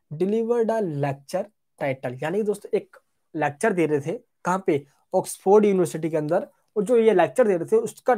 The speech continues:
नाम क्या था? To Concept of Liberty। और यहीं से, यानी कि जो ये ऑक्सफोर्ड यूनिवर्सिटी के अंदर जो ये लेक्चर दे रहे थे और उस, जिसका नाम था To Concept of Liberty, नाइनटीन फिफ्टी एट की बात है ये। क्या हुआ था?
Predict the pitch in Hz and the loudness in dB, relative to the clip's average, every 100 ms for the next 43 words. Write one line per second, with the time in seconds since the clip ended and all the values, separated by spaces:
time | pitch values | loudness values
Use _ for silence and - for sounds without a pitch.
0 | 196 165 156 214 214 196 - 247 247 _ | -2 -2 2 2 2 0 0 -4 -4 _
1 | - - 262 254 202 190 - 202 196 - | -14 0 0 2 0 0 -2 -2 -2 -2
2 | 214 190 170 160 143 139 143 131 - 262 | -4 -4 -4 -4 -4 -6 -8 -8 0 4
3 | 226 165 165 214 226 185 151 160 190 226 | 4 2 0 0 0 0 2 2 0 -2
4 | 185 226 233 196 180 - 196 208 208 190 | 2 4 4 2 -4 -2 4 6 4 0
5 | 196 170 160 165 202 202 175 185 180 185 | 2 2 0 -2 0 0 0 0 0 0
6 | 170 143 208 175 170 175 147 180 254 _ | 0 0 0 2 2 2 -2 -6 -8 _
7 | _ 202 185 170 170 - 190 202 202 202 | _ 0 0 0 -4 0 0 0 -2 -4
8 | 196 214 214 190 147 185 180 - 175 160 | -2 -4 -2 -4 -4 -6 -6 -4 -4 -2
9 | 156 156 143 202 240 _ - 151 156 156 | 0 -2 -2 -4 -6 _ -10 -4 -4 -4
10 | 202 226 202 180 196 185 175 180 185 160 | -4 -4 -6 -6 -4 0 0 0 -4 -2
11 | 147 156 175 - _ _ _ 226 240 240 | -2 -2 -4 -4 _ _ _ 2 6 4
12 | 233 160 | 4 -4